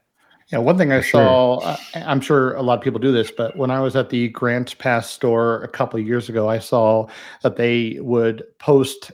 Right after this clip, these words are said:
Speaker 1: and print the picture of the person who won and put it on the Win What You Save box. So people can see that person,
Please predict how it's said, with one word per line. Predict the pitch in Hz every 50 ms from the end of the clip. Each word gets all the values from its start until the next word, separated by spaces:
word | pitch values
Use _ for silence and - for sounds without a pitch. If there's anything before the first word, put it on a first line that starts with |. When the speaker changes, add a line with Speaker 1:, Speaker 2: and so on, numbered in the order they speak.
| - _
Speaker 1:
and | 135 123 117 107
print | - - - 147 131 131
the | - 107
picture | - - - 202 - - - 113 104 95 90 - - - - - - - _ -
of | 135 120
the | 127
person | - - 143 131 - - 131
who | 123 131 127
won | 123 123 123 123 120 117 120 120 123 123 - _ _ _ _ _ _ _ _
and | 143 131 120 -
put | - - 180 151
it | 139 139 - -
on | 131 143 165 170
the | 151 127
Win | 120 123 123 123
What | 127 117
You | 123
Save | - - 131 120 107 104
box. | 117 139 147 104 - - - - - - - - - - - _
So | - - 135
people | - - 143 131 135 135
can | 135 - 131 127 110
see | - - 147 131
that | 127 123 123 123
person, | - 139 127 120 - - 139 127 123 120 120 123